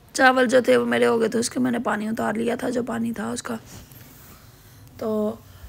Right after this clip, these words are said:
तकरीबन पाँच मिनट उसे भी छोड़ देंगे कि उसमें से जो अच्छी तरह से पानी है वो strain हो जाएगा। और ये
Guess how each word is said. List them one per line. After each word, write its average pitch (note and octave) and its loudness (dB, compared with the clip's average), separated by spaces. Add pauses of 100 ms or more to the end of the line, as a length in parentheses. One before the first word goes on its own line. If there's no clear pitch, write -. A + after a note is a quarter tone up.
(100)
तकरीबन A#3+ -2
पाँच A#3+ 0
मिनट A#3+ 0
उसे A#3+ 4
भी B3 0
छोड़ A#3 4
देंगे A3+ 2
कि B3+ -2
उसमें C4 -2
से C4 -2
जो C4+ 0
अच्छी C#4 2
तरह B3+ 0
से A#3+ 0
पानी A3+ -2
है A3+ -6
वो A#3 -4
strain A3 0
हो A3 -6
जाएगा। G#3 -6 (1300)
और B3+ 2
ये A3 6